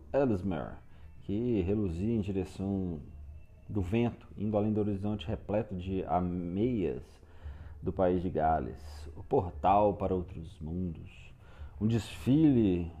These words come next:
regular de navios levava perigo às margens lamacentas e pontilhadas de rochas salientes. Mas calmarias periódicas do, no tráfego, em horários que os garotos sabiam de cor,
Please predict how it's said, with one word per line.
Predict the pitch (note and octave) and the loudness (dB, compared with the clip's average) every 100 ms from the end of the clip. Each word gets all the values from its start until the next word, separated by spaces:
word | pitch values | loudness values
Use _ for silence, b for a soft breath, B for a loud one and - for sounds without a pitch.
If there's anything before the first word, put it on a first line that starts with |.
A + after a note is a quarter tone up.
| D#2+ | -4
regular | G2+ A2+ A2 A2+ B2+ G#2+ | 2 6 8 10 10 8
de | G#2+ | 4
navios | G#2+ F#2+ A#2 B2 G2+ | 2 4 2 2 2
levava | G#2 G2+ A2 A2 | 2 2 2 0
perigo | - G#2+ A2+ G#2 | 0 2 4 4
às | G2 | 4
margens | F2+ G2 G#2 G2+ G2 F#2 | 2 2 2 2 -2 0
lamacentas | G2 F2+ - - G2+ F#2 | 0 0 -2 -6 -4 -4
e | E2+ | -6
pontilhadas | G2 F#2+ F2 F2+ F2+ F2 | -6 -6 -2 -2 -2 -4
de | E2+ | -4
rochas | E2 E2 - D#2+ | -4 -4 -4 -8
salientes. | - F2 F2 E2+ F2+ - - - B B B B B - | -4 -2 0 -2 -4 -10 -16 -16 B B B B B -4
Mas | F#2 A#2+ B2 | 0 0 2
calmarias | A2+ G#2+ G#2+ A2+ | 4 4 4 0
periódicas | - G2+ G2+ A2+ - G2 F2+ | 2 4 6 4 2 -4 -4
do, | F#2+ F#2+ | 0 2
no | G2 F#2+ | 2 2
tráfego, | - G#2 B2 - F2 E2+ D#2+ | 4 6 6 4 -4 -2 -2
em | F2+ | 0
horários | G2 F#2+ G2 G#2+ G#2 F2 - | 2 4 6 6 6 0 -4
que | - | -4
os | F#2 | 0
garotos | F#2+ F#2 F#2+ - | 2 2 -2 -4
sabiam | F#2 F#2+ G2 | -2 0 0
de | A#2 | 0
cor, | - A#2 A#2+ | 4 4 4